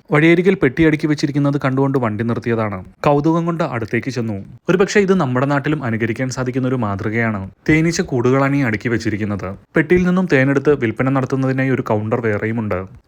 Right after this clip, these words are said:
ചില കൂടുകളുടെ സമീപത്തായി തേനീച്ചകൾ വട്ടമിട്ട് പറക്കുന്നുമുണ്ട്. ഇവിടെ വിൽക്കുന്ന തേനെല്ലാം ഈ പെട്ടികളിൽ തന്നെ ഉൽപ്പാദിപ്പിക്കുന്ന തേനാണെന്ന് എനിക്ക് തോന്നുന്നില്ല. കാരണം വളരെ കുറച്ച് പെട്ടികളുടെ ചുറ്റിനും മാത്രമേ തേനീച്ചകൾ വട്ടമിട്ട് പറക്കുന്നുള്ളൂ. തേൻ മറ്റെവിടെയെങ്കിലും ആയിരിക്കാം ഉൽപ്പാദിപ്പിക്കുന്നത്. ഇവിടെ അടുക്കി വെച്ചിരിക്കുന്ന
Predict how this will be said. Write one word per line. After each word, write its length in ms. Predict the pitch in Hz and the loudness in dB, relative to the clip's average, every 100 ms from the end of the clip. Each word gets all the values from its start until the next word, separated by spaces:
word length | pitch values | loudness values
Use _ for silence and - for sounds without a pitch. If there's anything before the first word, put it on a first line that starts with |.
| - | 0
ചില 140 | 190 196 | 2 2
കൂടുകളുടെ 380 | 202 202 202 202 | 4 4 2 0
സമീപത്തായി 420 | 180 180 175 180 185 | -2 0 0 0 0
തേനീച്ചകൾ 420 | 127 123 117 143 143 | -2 -2 -2 -2 -2
വട്ടമിട്ട് 340 | 120 135 131 131 | -2 -4 -4 -4
പറക്കുന്നുമുണ്ട്. 560 | 117 98 120 120 110 95 101 _ 151 | -4 -4 -4 -4 -4 -8 -10 _ 0
ഇവിടെ 160 | 175 196 | 4 4
വിൽക്കുന്ന 260 | 190 190 190 | 4 2 4
തേനെല്ലാം 420 | 143 135 143 143 139 - | 4 4 4 2 -2 -4
ഈ 40 | 131 | -2
പെട്ടികളിൽ 400 | 131 113 123 135 135 | -2 0 2 2 2
തന്നെ 140 | 143 147 | 0 0
ഉൽപ്പാദിപ്പിക്കുന്ന 560 | 131 117 131 127 127 143 127 | 0 0 -2 -2 -4 -2 0
തേനാണെന്ന് 360 | 113 123 127 131 123 | 0 0 -2 -2 -4
എനിക്ക് 200 | 107 117 110 | -6 -6 -2
തോന്നുന്നില്ല. 440 | 101 107 113 104 92 - - | -2 -2 -4 -4 -6 -10 -2
കാരണം 280 | 175 185 196 180 | 0 0 0 0
വളരെ 240 | 135 143 170 | 0 0 -2
കുറച്ച് 260 | 131 - 175 | -4 -4 -2
പെട്ടികളുടെ 420 | 160 156 156 156 151 | -4 0 0 0 -2
ചുറ്റിനും 300 | - 143 147 | -4 -4 -4
മാത്രമേ 340 | 131 127 131 135 127 | -4 -6 -6 -6 -4
തേനീച്ചകൾ 460 | 113 110 110 123 127 | -4 -4 -6 -2 -2
വട്ടമിട്ട് 380 | 110 113 117 113 110 | -2 -4 -6 -4 -4
പറക്കുന്നുള്ളൂ. 500 | 101 107 107 104 90 - - | -4 -6 -4 -4 -6 -8 -2
തേൻ 160 | 160 185 | 0 0
മറ്റെവിടെയെങ്കിലും 640 | 170 185 160 147 147 160 156 | -2 -2 0 2 2 0 0
ആയിരിക്കാം 300 | 147 139 143 123 | 0 -2 -4 -4
ഉൽപ്പാദിപ്പിക്കുന്നത്. 760 | 117 104 104 104 98 113 107 98 98 - - | -6 -4 -4 -4 -6 -6 -6 -8 -12 -8 -2
ഇവിടെ 160 | 165 208 | 2 4
അടുക്കി 220 | 196 190 202 | 4 2 0
വെച്ചിരിക്കുന്ന 400 | 190 190 175 180 | 0 -2 -2 -2